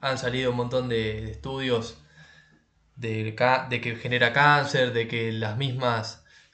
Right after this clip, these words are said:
los mismos agroquímicos que se le pone al tabaco para,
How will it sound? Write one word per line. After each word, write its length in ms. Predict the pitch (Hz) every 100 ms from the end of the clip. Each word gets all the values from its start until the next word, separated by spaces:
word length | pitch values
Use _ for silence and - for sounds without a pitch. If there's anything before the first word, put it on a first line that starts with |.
| _
los 140 | 120
mismos 260 | 131 135 131
agroquímicos 640 | 117 110 139 139 127 117
que 100 | 113
se 80 | 110
le 100 | 113
pone 300 | 117 127 127
al 140 | 117 113
tabaco 520 | 113 135 139 120 113
para, 520 | 113 110 107 104